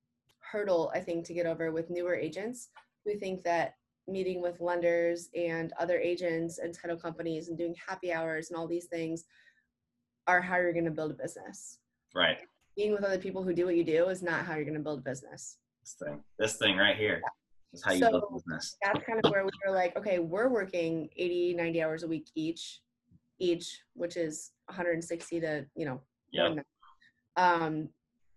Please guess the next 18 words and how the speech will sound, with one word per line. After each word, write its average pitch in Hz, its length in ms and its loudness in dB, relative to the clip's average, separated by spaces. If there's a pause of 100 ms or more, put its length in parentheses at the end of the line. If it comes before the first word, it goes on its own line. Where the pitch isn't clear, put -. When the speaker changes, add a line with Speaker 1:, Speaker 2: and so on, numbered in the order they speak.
(200)
Speaker 1:
you 185 220 -4
guys 196 260 2
have 190 260 -2
to 190 140 -10
put 185 180 2
in 160 440 2 (420)
the 175 80 -8
phone 175 200 2
calls, 151 320 -2
the 170 80 -4
door 175 160 4
knocking, 160 500 -2
the, 156 440 0
you 170 100 -4
know, 143 240 -4 (140)
the 175 80 0
dirty, 180 600 0 (240)
grimy." 170 760 2